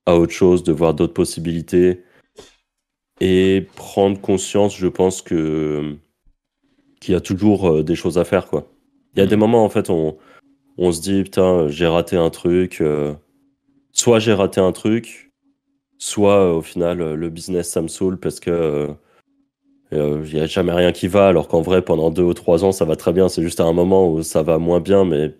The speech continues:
Speaker 1: on voit beaucoup le côté négatif. Euh, je pense qu'en discuter, euh, avec, euh, avec ses potes du biz, euh, c'est plutôt une bonne, une bonne solution pour, euh, pour pallier un petit peu à ça.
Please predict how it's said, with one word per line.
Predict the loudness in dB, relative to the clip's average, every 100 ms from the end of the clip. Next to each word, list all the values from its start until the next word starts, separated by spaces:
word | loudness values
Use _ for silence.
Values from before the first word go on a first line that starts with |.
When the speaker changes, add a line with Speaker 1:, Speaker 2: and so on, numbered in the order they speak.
| -10
Speaker 1:
on | -6 -4 -6
voit | -6 -2 -2
beaucoup | -2 -4
le | -4
côté | -4 -4
négatif. | -4 -4 -4 -6 -12 -14 _ _ _ _ _ _ _ -4
Euh, | -2 0
je | -2 0
pense | 0 2
qu'en | 0 0 0
discuter, | -4 -8 -10 -2 0 2
euh, | 2 -2 -4 -8 -12 -20 _ _ _ -16 -8
avec, | -6 -4 -6 -6 -4
euh, | -2 -2
avec | -4 -4
ses | -2 0
potes | 0 0
du | -4
biz, | -2 -2 0 0
euh, | 0
c'est | -2 -6
plutôt | -6 -2 0
une | 0 0
bonne, | 0 0
une | -2 -2
bonne | 0 0
solution | 0 -2 -2 -2 -2
pour, | -2 -2 0
euh, | 0 0 -4 _ _ _ _ _
pour | -8 0
pallier | 2 4 4
un | 2
petit | -2 -4
peu | -2
à | -2
ça. | -4